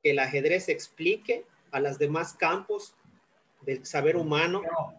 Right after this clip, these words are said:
Speaker 2: no hay la terrible, la terrible o, o esto o lo otro. Esa exclusión que se hace, fíjense que toda afirmación científica se hace casi siempre sobre la base de la
Speaker 1: Es-,
Speaker 2: negación de algo.
Speaker 1: es-, exactamente.
Speaker 2: Es, es el típico expresión de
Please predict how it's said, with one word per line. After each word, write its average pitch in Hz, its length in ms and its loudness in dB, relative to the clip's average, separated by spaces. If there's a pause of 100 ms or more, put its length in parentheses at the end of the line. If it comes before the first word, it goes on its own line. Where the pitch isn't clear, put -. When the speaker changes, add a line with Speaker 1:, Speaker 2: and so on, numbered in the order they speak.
Speaker 2:
no 196 240 6
hay 262 180 8
la 208 180 8
terrible, 196 840 6
la 143 180 0
terrible 156 460 4
o, 127 280 2
o 143 180 6
esto 208 340 2
o 147 100 0
lo 147 160 6
otro. 156 340 2 (300)
Esa 147 240 -2
exclusión 175 500 0
que 151 80 -2
se 156 160 0
hace, 165 240 2
fíjense 190 320 0
que 170 80 -4
toda - 180 8
afirmación 170 460 2
científica 160 500 -4
se 160 140 -2
hace 160 260 -4
casi 160 320 -2
siempre 165 300 -6
sobre 147 260 0
la 147 80 2
base 170 240 6
de 147 80 2
la 139 100 2
Speaker 1:
Es-, 139 80 -4
Speaker 2:
negación 135 360 -6
de 131 80 -2
algo. 123 120 -2
Speaker 1:
es-, - 320 -8
exactamente. 180 760 2
Speaker 2:
Es, 185 240 4
es 196 80 8
el 175 160 2
típico 190 360 2
expresión 170 560 2
de 170 300 2